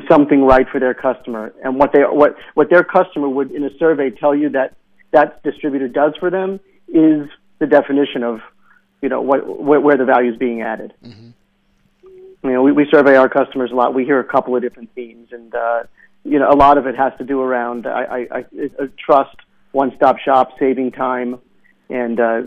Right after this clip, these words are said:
Speaker 1: feeling like we have their, their artwork and all their best interests, and there's not a lot of rework and there's not a lot of back and forth. I think that that's, you know, one of the main reasons why you keep customers,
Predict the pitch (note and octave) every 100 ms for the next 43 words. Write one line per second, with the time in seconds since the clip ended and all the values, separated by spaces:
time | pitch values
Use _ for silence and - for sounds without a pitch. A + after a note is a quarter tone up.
0 | G#2+ - C3+ B2+ A#2+ A#2 C#3 B2 B2+ A2+
1 | B2 B2 - A#2+ A#2+ - B2+ B2+ B2 B2+
2 | B2+ B2 A#2+ B2+ C3 A#2+ C#3+ - B2+ B2
3 | B2 C3 C3 B2 B2 A#2+ B2 A#2+ B2+ B2+
4 | B2 B2+ B2 A#2 A#2 A#2+ A#2+ A#2 A#2+ -
5 | B2+ - - - - C3+ C3 B2+ A#2+ C3
6 | A#2 - F2+ - E3+ B2 A#2 C3 B2+ B2
7 | B2 A#2+ A#2+ A#2 A#2+ A2+ A#2 A#2 A2 C3
8 | - A#2+ - A#2+ A#2+